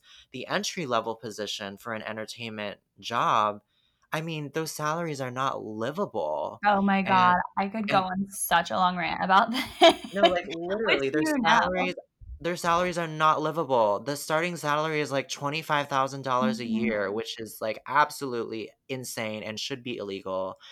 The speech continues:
Speaker 2: Yeah, well, you're
Speaker 1: Um,
Speaker 2: just, like, perpetuating the whole fact that, like, okay, especially in New York, which is so expensive. I'm
Speaker 1: Ugh,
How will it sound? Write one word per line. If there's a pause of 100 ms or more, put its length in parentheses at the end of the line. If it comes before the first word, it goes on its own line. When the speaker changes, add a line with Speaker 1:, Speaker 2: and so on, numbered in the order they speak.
(120)
Speaker 2:
Yeah,
well,
you're
Speaker 1:
Um,
Speaker 2:
just,
like,
perpetuating
the
whole
fact
that,
like,
okay,
especially
in
New
York,
which
is
so
expensive. (360)
I'm
Speaker 1:
Ugh,